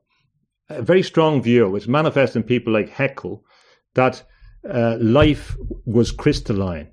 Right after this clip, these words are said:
It came from crystals, and the crystals were alive. So when they're nucleated, they grow, and they saw, they saw life in that. And I mean, here, uh, the ice,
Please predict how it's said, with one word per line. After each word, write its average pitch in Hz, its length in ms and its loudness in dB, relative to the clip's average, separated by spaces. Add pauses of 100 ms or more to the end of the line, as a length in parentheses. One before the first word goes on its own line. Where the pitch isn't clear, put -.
(180)
It - 180 -8
came 147 380 0
from 113 300 -2
crystals, 95 680 -4 (160)
and 110 100 0
the 113 80 0
crystals 120 720 -2
were 107 140 2
alive. 104 600 -2 (220)
So 113 160 0
when 113 100 4
they're 113 120 4
nucleated, 113 760 0
they 110 120 0
grow, 101 540 2
and 95 120 -8
they 107 100 -4
saw, 127 600 2 (300)
they 120 100 0
saw 135 280 2
life 120 480 2
in 98 160 -2
that. 87 240 -8
And 107 80 -2
I 104 60 2
mean, 113 240 2
here, 117 520 2 (540)
uh, 107 420 -12
the 104 220 2
ice, 120 480 0